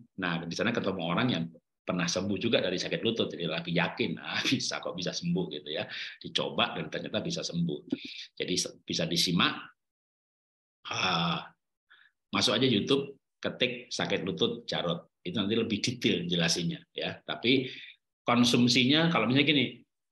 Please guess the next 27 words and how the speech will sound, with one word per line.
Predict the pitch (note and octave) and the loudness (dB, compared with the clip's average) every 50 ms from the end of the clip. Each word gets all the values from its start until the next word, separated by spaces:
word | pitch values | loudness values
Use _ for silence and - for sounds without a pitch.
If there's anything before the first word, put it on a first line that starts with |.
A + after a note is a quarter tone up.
| _ _ _ _ _ _ _ _ _ | _ _ _ _ _ _ _ _ _
Kalmak, | - C3 B2+ B2 B2 C3+ D#3 D#3 - - - - F#2 | 0 2 4 4 6 6 6 6 6 4 -2 -6 -6
ah, | F2 - | -4 -2
saya | - - E2 D2 | -2 0 0 0
nggak | - F2+ | 0 0
tahu | F2+ F#2 F2+ E2 | 0 0 2 0
itu | E2+ | 0
Kalmak | - D2+ D#2+ F2 F2 E2+ - | 0 0 0 2 0 0 0
apa. | - D#2+ - - D2 C#2 - | -2 -4 -4 -4 -4 -4 -2
Kalau | F2 F2 | 0 2
udah | E2+ E2 E2 | 2 2 2
sebut | F2+ E2+ F2 E2+ | 0 -2 -2 0
merek, | F2 G2 A2 A#2+ B2+ B2 A2+ G#2+ G#2+ G#2+ G2+ - | 2 4 4 6 6 4 4 6 4 2 2 0
sebut | - - E2+ F2 F2+ - - | 0 -2 0 -2 -2 -2 0
nama | F2+ F2 E2+ E2+ | 2 2 4 4
suplemen, | - - G2 G#2+ A#2 A#2+ A2+ G#2 G#2 G#2 G#2 G2+ | 2 2 2 2 4 4 4 4 4 2 2 0
saya | - F#2 F2+ D2+ | 0 -2 -2 -4
nggak | - D#2+ | -4 -6
ngerti | D#2+ F2 E2+ A2 A#2+ C#3+ - - - - | -8 -6 0 2 2 2 2 -2 -8 -6
ya. | - D#2+ E2+ - - - - - _ | -2 0 0 -2 -2 -6 -12 -14 _
Kalau | - - E2 E2+ F2 | -4 -2 0 2 2
memang | F#2 F#2 F2 F2 F2 F2 E2+ | 2 2 2 2 2 2 2
itu, | E2+ F#2 F2 E2+ F2 F2 E2+ - _ _ _ _ _ _ _ - F#2 | 2 2 2 2 0 0 -2 -6 _ _ _ _ _ _ _ -8 -4
eh, | F2 E2 E2 D#2+ D#2+ D#2+ D#2 C#2+ C2 - - _ _ _ _ _ _ _ - | -2 0 0 0 0 -2 -2 -4 -6 -8 -12 _ _ _ _ _ _ _ 2
intinya | C3 C3+ C3+ C3+ C#3 - A#2 B2 - E2+ E2+ E2+ - - - | 2 4 4 6 6 6 8 6 4 4 2 0 -2 -6 -6
suplemen | - - B2 - G2 G2 G2+ G2 F#2+ G2 G2+ | -2 0 0 0 0 0 0 0 0 0 2
itu | G2+ F#2+ | 2 2
boleh | F2 D#2+ E2 E2 D2+ C2+ - - _ | 2 2 0 0 -2 -4 -6 -8 _